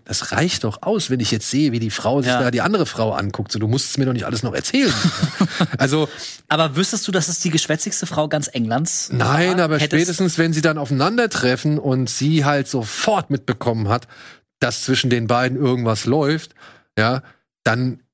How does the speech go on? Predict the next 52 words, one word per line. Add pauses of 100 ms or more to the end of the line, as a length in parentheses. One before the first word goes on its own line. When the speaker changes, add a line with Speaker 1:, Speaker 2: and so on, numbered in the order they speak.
(100)
Speaker 1:
ver-,
erklärt
sich
das
meiner
Speaker 2:
Ja,
Speaker 1:
Ansicht
Speaker 2:
ja,
Speaker 1:
nach
Speaker 2:
ja.
Speaker 1:
auch
von
selbst
so.
Also (380)
Show,
don't
tell,
weißt
Speaker 2:
Das,
Speaker 1:
du?
Speaker 2:
ja,
das
ist
vielleicht
so
ein
bisschen,
äh,
so
die,
diese
klassische
Falle
der,
der
Biopics.
Also
das
ist
irgendwie
so
gelernt,
das
muss
irgendwie
immer
so
einen
getragenen
Off-Text
geben.